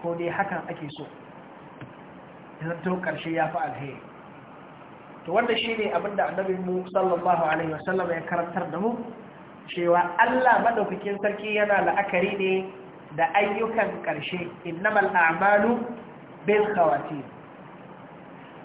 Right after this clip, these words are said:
Ashe kenan ya dace duk abin da aka ce masa ƙarshe ne, kowane musulmi ya yi ƙoƙarin ribantar wannan lokacin domin bai san yaushe mutuwa za ta ɗauke shi ba. Wannan shi yasa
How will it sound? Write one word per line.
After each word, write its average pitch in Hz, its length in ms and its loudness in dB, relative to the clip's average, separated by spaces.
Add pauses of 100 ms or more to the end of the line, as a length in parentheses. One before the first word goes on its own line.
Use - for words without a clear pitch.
(100)
Ashe 254 300 6
kenan 226 260 2
ya 220 120 4
dace 226 360 4
duk 254 180 4
abin 214 220 4
da 208 100 4
aka 196 140 2
ce 202 160 -2
masa 190 240 -2
ƙarshe 180 360 -4
ne, 214 180 -2 (760)
kowane 202 480 6
musulmi 185 600 0 (720)
ya 175 80 2
yi 214 80 6
ƙoƙarin 196 560 4
ribantar 185 600 4
wannan 180 360 0
lokacin 220 600 4 (600)
domin 175 360 -4
bai 165 240 -4
san 196 240 -2
yaushe 170 240 -4
mutuwa 180 380 0
za 165 140 2
ta - 80 -6
ɗauke 135 280 -14
shi - 120 -14
ba. - 100 -14 (1160)
Wannan 185 200 0
shi 202 140 -2
yasa 202 500 6